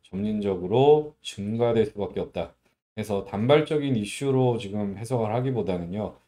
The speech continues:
어, 지속적으로 좋은 흐름을 만들어갈 수 있는 판이 이미 깔려있다, 어, 깔아지고 있다라고 봐주시면 좋을 것 같고, 예, 앞으로도 더 전반적으로 좋은 뉴스플로우 형성이 되면서 주가 좋은 흐름,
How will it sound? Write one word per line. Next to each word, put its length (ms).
어, 120
지속적으로 840
좋은 280
흐름을 300
만들어갈 560
수 140
있는 500
판이 520
이미 280
깔려있다, 680
어, 120
깔아지고 520
있다라고 500
봐주시면 500
좋을 140
것 120
같고, 360
예, 40
앞으로도 640
더 420
전반적으로 1120
좋은 160
뉴스플로우 480
형성이 340
되면서 500
주가 440
좋은 340
흐름, 300